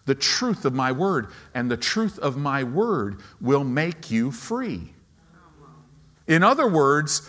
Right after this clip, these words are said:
you'll see things as they really are. Wait a minute. I don't have to smoke anymore. I've been try-, my mom smoked. She started smoking at thirteen years old.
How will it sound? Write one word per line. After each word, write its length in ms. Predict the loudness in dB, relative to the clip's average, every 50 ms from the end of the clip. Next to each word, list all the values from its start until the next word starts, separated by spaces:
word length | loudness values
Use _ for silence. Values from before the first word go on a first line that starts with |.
| -14 -10 -2
you'll 260 | 4 6 6 6 6
see 540 | 4 2 0 0 0 2 4 4 4 4 2
things 760 | 0 0 0 0 0 2 0 0 -2 -2 -2 -2 -4 -4 -8 -12 -20 -20 -20 -18 _ 0
as 340 | 2 2 2 2 0 0 2
they 220 | 2 4 4 4
really 480 | 2 4 4 6 6 6 6 4 4 4
are. 540 | 2 2 0 -2 -4 -6 -8 -10 -16 -18 -20 -20 -20 -20 _ _ _ _ _ _ _ _ _ _ _ _ _ _ _ -4
Wait 360 | 2 4 4 6 6 6 4
a 60 | 4 4
minute. 580 | 2 0 0 -2 -4 -6 -8 -8 -8 -8 -8 -12 _ _ _ _ _ _ _ _ _ _ _ _ _ _ _ _ _ _ _ _ _ _ _ _ _ _ _ _ _ _ _ _
I 200 | 0 2 2 2
don't 220 | 4 2 2 4 4
have 260 | 2 2 2 2 0
to 80 | 0 0
smoke 500 | 2 2 2 4 4 4 2 2 2 0
anymore. 600 | 0 2 2 0 0 0 -2 -4 -6 -8 -12 -14 -18 -20 -4 0
I've 160 | 0 0 2
been 100 | 0 0
try-, 300 | 0 0 2 2 0 0 -2 -6 -2 0
my 200 | 2 4 4 4
mom 580 | 4 2 2 2 2 2 2 2 0 -2 -4 -10 -14 -14 -8
smoked. 760 | -6 -4 -2 0 2 4 4 4 4 4 2 0 -4 -10 -6 -2
She 160 | 0 0 0
started 380 | 0 2 2 2 2 2 0
smoking 380 | 0 0 0 0 0 0 0 -2
at 140 | -2 0 2
thirteen 400 | 0 0 0 -2 -4 -2 0 0
years 220 | 0 0 0 0
old. 400 | -2 -2 -2 -4 -6 -6 -8 -12